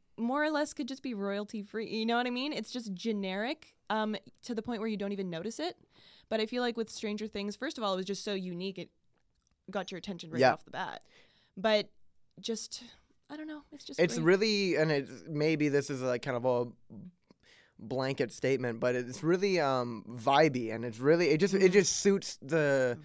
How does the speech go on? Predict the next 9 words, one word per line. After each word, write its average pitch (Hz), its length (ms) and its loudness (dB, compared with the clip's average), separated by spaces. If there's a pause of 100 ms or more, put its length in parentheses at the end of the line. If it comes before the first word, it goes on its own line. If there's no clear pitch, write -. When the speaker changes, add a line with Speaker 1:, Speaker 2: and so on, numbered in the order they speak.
Speaker 1:
Vibe. - 240 -18
Speaker 2:
the - 160 0
attitude 139 480 4
so 156 280 4
well. 120 460 2 (240)
Speaker 1:
Yeah. 180 160 -8
Speaker 2:
And 131 240 2
it's, 131 240 0
um, 120 320 2